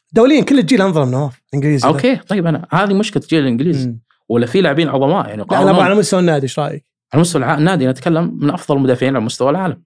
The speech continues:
Speaker 1: آه، يعني، أنت من وجهة نظر نواف العقيل، جون تيري
Speaker 2: طبعًا.
Speaker 1: رقم واحد أفضل
Speaker 2: طبعًا.
Speaker 1: مدافع في العالم آخر عشرين سنة.
Speaker 2: طبعًا، طبعًا، طبعًا.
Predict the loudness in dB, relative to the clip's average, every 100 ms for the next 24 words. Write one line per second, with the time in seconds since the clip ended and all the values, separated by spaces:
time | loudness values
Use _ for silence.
0 | _ _ _ _ _ _ _ _ _ _
1 | -2 -2 -2 0 2 2 2 2 2 2
2 | 2 2 0 0 0 2 2 2 2 2
3 | 2 0 0 0 2 2 0 -2 -2 0
4 | 2 2 2 2 2 2 0 -2 0 2
5 | 2 2 2 2 0 -4 -2 0 2 2
6 | 0 0 -2 -2 0 0 0 2 2 2
7 | -2 -4 _ 0 0 -2 _ _ _ -4
8 | -4 -4 _ -6 -6 -6